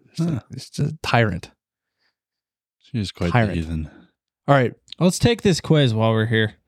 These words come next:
Speaker 1: Sean really wants to take this quiz. I was gonna
Speaker 3: Do.
Speaker 1: say that I,
Speaker 2: Am I
Speaker 1: on
Speaker 2: switching to the
Speaker 1: Go to your quiz. Go to your quiz.
Speaker 2: Am
Speaker 1: I'm
Speaker 2: I
Speaker 1: not gonna,
Speaker 2: switching to
Speaker 1: I'm
Speaker 2: the
Speaker 1: not gonna cut your
Speaker 2: computer?
Speaker 1: quiz.
Speaker 3: We're doing this fucking quiz.
Speaker 1: I just wanna say that a Reese's, did I say it right that time?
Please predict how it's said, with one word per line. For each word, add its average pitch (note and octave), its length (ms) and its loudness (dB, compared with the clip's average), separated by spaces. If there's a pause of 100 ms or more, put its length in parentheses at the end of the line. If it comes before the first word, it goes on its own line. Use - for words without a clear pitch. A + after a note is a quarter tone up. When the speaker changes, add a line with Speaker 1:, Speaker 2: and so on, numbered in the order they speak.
(1120)
Speaker 1:
Sean A2+ 200 -6
really G#2+ 160 -2
wants G#2 200 -4
to - 80 -20
take G#2+ 100 -6
this - 120 -10
quiz. A2 260 0
I A#2 100 2
was C#3 180 6
gonna B2+ 140 4
Speaker 3:
Do. B2+ 40 0
Speaker 1:
say B2 160 4
that G#2+ 140 2 (180)
I, G#2+ 100 -6 (200)
Speaker 2:
Am G#2+ 100 -2
I C3+ 100 2
Speaker 1:
on D#3 60 2
Speaker 2:
switching A2+ 380 0
to G2+ 40 4
the F2+ 300 2
Speaker 1:
Go D#3 60 6
to F#3+ 60 4
your - 100 2
quiz. A#3 260 2
Go - 80 2
to D#3 40 6
your F3+ 60 0
quiz. D#3 220 2
Speaker 2:
Am - 60 0
Speaker 1:
I'm G2+ 60 0
Speaker 2:
I - 20 2
Speaker 1:
not C#3 100 2
gonna, D3+ 140 2
Speaker 2:
switching C3+ 80 2
to - 40 4
Speaker 1:
I'm - 40 4
Speaker 2:
the B2 80 4
Speaker 1:
not D#3 60 2
gonna F3 100 4
cut E3+ 180 2
your G#2+ 80 2
Speaker 2:
computer? G#2+ 80 0
Speaker 1:
quiz. C#3 300 2 (200)
Speaker 3:
We're C#3 140 0
doing C#3+ 240 4
this D#3 160 0
fucking - 380 -16
quiz. - 160 -18 (420)
Speaker 1:
I B2+ 100 4
just C#3+ 140 4
wanna F3 140 4
say C#3+ 160 4
that B2 120 4
a G2+ 60 4
Reese's, G#2 760 0 (720)
did - 60 -10
I - 40 -8
say - 120 -4
it G#2+ 80 -2
right B2 140 0
that - 80 -6
time? C#3 220 -2